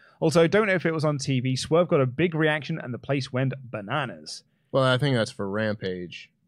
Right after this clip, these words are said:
Speaker 2: if I'm not
Speaker 1: Yes,
Speaker 2: mistaken.
Speaker 1: I think that's for Rampage, yeah. Uh,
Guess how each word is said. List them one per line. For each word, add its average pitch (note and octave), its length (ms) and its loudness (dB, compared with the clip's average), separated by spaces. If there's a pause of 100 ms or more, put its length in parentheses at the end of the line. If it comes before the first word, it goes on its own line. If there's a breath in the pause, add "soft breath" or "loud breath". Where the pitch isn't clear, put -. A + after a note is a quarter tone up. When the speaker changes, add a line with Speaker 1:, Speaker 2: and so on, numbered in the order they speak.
(120)
Speaker 2:
if - 100 -16
I'm - 80 -6
not A#2 100 -2
Speaker 1:
Yes, C2 100 -12
Speaker 2:
mistaken. F#2+ 380 -10
Speaker 1:
I A#2+ 40 -4
think A2+ 100 -4
that's G#2+ 140 -6
for G#2+ 120 -12
Rampage, F#2 440 -12
yeah. E2 200 -12 (420 loud breath)
Uh, A#2+ 340 2